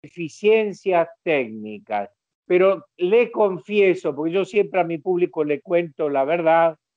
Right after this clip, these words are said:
es que intentamos dos o tres veces en el día,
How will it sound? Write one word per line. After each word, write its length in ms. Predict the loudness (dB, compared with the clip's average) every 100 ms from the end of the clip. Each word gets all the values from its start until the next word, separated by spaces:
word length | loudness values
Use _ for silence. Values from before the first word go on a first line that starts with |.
| _ _ _
es 220 | -2 -2
que 320 | 0 -2 -2 -4
intentamos 1080 | -6 -2 -2 -2 -2 0 0 0 -2 -4 -18
dos 360 | -6 0 0 0
o 120 | -6
tres 220 | -4 -4 -2
veces 480 | -2 -2 -4 -4
en 160 | -6 -4
el 200 | -4 -2
día, 480 | 2 4 4 2